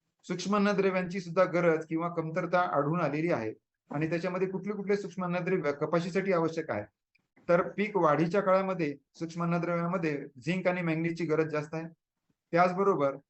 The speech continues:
आपल्याला, अ, पीक वाढीच्या नंतर किंवा फुलं लागणे, पाते फुलं लागणे आणि बोंड लागण्याच्या काळामध्ये त्या ठिकाणी आपल्याला बोरॉनची आवश्यकता आहे आणि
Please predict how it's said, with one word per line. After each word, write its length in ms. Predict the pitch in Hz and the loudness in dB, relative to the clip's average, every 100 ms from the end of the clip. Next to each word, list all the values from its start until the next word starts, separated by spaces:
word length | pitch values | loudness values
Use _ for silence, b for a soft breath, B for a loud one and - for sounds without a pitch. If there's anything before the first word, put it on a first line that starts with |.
| _ _ _ | _ _ _
आपल्याला, 520 | 160 147 170 175 180 180 - | -6 0 2 4 2 0 -8
अ, 520 | 165 151 151 147 147 151 - _ | -6 -2 -2 -2 -4 -6 -16 _
पीक 200 | 175 160 | -6 2
वाढीच्या 380 | 156 165 170 185 | 4 4 0 -2
नंतर 420 | 196 185 156 135 139 | -2 -2 -2 -4 -8
किंवा 280 | 147 156 165 165 - | -8 -4 -4 -6 -8
फुलं 160 | 156 175 | -2 0
लागणे, 400 | 170 160 165 170 | 0 -2 -4 -2
पाते 300 | 151 139 175 | 0 0 -2
फुलं 220 | 170 170 | -2 2
लागणे 300 | 165 151 160 | 2 0 -4
आणि 160 | 156 160 | -4 -4
बोंड 200 | 147 156 | -4 -2
लागण्याच्या 400 | 151 147 160 165 | -2 -2 -4 -2
काळामध्ये 460 | 165 160 165 135 135 - _ _ _ _ | 0 0 -2 -4 -6 -14 _ _ _ _
त्या 100 | 156 | 0
ठिकाणी 280 | 160 165 170 | 0 0 0
आपल्याला 260 | 160 170 | 2 2
बोरॉनची 440 | 165 151 170 180 180 | 2 2 2 2 0
आवश्यकता 380 | 151 156 160 | 0 -2 -4
आहे 120 | 135 101 - _ _ _ | -4 -4 -12 _ _ _
आणि 380 | 143 160 180 | 0 2 0